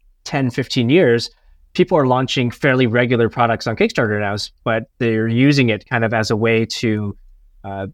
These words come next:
to launch without inventory and also to build an audience and build some credibility before they go on to whatever channel of their choice that they want to, they want to scale on. So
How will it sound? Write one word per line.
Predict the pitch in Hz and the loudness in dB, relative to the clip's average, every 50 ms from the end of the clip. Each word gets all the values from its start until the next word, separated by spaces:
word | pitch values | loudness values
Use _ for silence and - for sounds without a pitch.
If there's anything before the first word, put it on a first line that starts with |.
| _ _ _ | _ _ _
to | - - 135 | -4 -4 -2
launch | 117 117 117 120 127 131 139 139 - - - | -2 0 0 0 2 0 0 0 -2 -4 -4
without | 127 113 - 113 113 - | -6 -2 -2 -2 -4 -2
inventory | 135 139 165 196 180 - - 190 190 196 196 | -4 -2 -2 -2 -2 0 2 4 4 4 4
and | 156 131 | 2 2
also | 131 139 - - | 0 0 0 -2
to | 131 120 | -2 -2
build | 107 107 131 131 127 123 | 0 0 0 2 2 0
an | 123 | -2
audience | 117 117 127 139 139 135 135 131 131 127 - | 0 0 2 2 4 2 2 2 0 -2 -2
and | 127 110 107 | -4 -4 -2
build | 104 123 127 117 | 0 -2 -2 -2
some | - - 117 | -2 -8 -10
credibility | - - 123 110 101 131 143 165 139 117 107 | -4 -4 -4 -2 0 0 -2 0 -2 -2 -2
before | 98 117 104 - - 120 120 | -2 -4 -6 -2 -2 -2 0
they | 110 113 104 | 0 -2 -2
go | - 113 104 107 | 0 -2 -2 -2
on | 104 104 107 104 | -2 -4 -6 -6
to | - - - 107 104 101 98 95 - _ _ _ _ - | -8 -6 -4 -4 -2 -2 -4 -8 -10 _ _ _ _ -16
whatever | - 113 123 120 120 113 120 | -6 -4 -2 0 0 0 0
channel | 110 - - 110 104 107 101 | -2 0 0 0 0 -2 -4
of | 98 90 | -6 -6
their | 101 | -8
choice | 95 - - 101 95 - | -8 -6 -6 -6 -6 -6
that | - 92 | -8 -4
they | 104 98 | -4 -4
want | 95 98 98 95 | -4 -4 -6 -8
to, | - - 101 98 95 92 95 95 - _ | -8 -6 -4 -4 -2 -4 -4 -8 -8 _
they | 107 | -4
want | 101 98 95 | -4 -4 -4
to | - 101 | -6 -6
scale | - - 170 175 | -2 -2 -2 -2
on. | 120 - _ _ _ _ _ _ _ _ | -4 -10 _ _ _ _ _ _ _ _
So | - - 113 101 | -6 -4 -4 -4